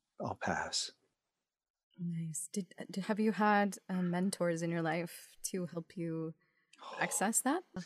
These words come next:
Speaker 2: Where did you learn to do this?
Speaker 1: <laughs>
Speaker 2: Because I know you say that it's kind of innate in you and you're still learning, but what, when did you first learn? When did your journey on, I guess, a spiritual kind of journey sense, when did that begin for you?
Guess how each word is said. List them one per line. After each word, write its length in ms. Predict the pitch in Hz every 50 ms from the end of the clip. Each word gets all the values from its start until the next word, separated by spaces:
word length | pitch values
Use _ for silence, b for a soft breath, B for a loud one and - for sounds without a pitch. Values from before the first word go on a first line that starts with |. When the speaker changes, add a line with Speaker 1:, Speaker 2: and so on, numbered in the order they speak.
| - - -
Speaker 2:
Where 240 | 202 190 208 208
did 160 | 247 254 233 214
you 160 | - 233 220
learn 360 | 214 214 214 220 220 226 226
to 120 | - 254
do 180 | 196 240 269 269
this? 260 | 233 220 - - -
Speaker 1:
<laughs> 20 | -
Speaker 2:
Because 340 | 226 - - 220 202 202 226 -
I 120 | - 214 233
know 160 | 220 214 214
you 160 | 220 220 226
say 240 | - - 220 208 196
that 240 | 190 185 175 175 - -
it's 340 | 214 180 - - - - b b b b b b b _
kind 200 | - 208 208 202
of 80 | 196 190
innate 400 | 175 180 190 170 170 180 - - -
in 160 | - 196 185
you 140 | 175 165 156
and 120 | 151 156 156
you're 80 | 170
still 220 | - - - 160 151
learning, 360 | 170 170 160 156 147 156 170
but 220 | - 156 - - _ _ _ _ _ _
what, 340 | 190 180 202 214 220 220 -
when 200 | 196 214 208 220
did 140 | 233 247 214
you 100 | 226 214
first 480 | 196 - - - 185 180 190 - - -
learn? 560 | 135 - 120 127 - - - - - 185 175 - _ _ -
When 220 | 185 196 202 196
did 260 | 190 202 180 170 165
your 420 | 160 180 180 175 175 170 165 175 -
journey 540 | 165 180 175 175 170 175 170 160 156 156 - -
on, 400 | - 160 160 156 151 156 156 - - _ _ _ _ -
I 60 | 196
guess, 260 | 196 247 311 285 -
a 60 | 208
spiritual 800 | - - - - 156 151 165 - - 151 156 151 156 156 165 - _ _ _
kind 200 | - 190 175 160
of 120 | 170 170
journey 360 | 165 - 160 156 156 156 151 160
sense, 600 | - - 151 156 165 208 - - - - - - -
when 240 | - 180 175 175 170
did 120 | 175 170
that 180 | 160 156 151 -
begin 360 | 151 143 143 - 165 165 170
for 160 | - - -
you? 220 | - - - -